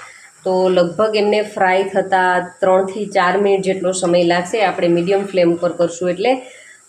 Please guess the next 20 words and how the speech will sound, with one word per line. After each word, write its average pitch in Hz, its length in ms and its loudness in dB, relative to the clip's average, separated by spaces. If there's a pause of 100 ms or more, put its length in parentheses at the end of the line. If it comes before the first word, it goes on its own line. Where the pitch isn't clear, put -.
તો 196 360 4
આ 175 220 2
રીતે 190 320 0
ફ્રાય 190 360 0
થઈ 233 280 -2
જાય 165 420 0 (220)
ત્યારબાદ 185 460 2
આપણે 175 300 0
એમને 202 340 0 (120)
કાઢી 175 300 0
લેવાના 175 380 2
છે. 214 220 -2
લગભગ 196 500 2
આપણા 185 580 0
આ 180 40 0
નમક 170 340 -2
પારા 175 260 0
છે 175 400 -2 (120)
એ 175 440 2
તૈયાર 170 420 0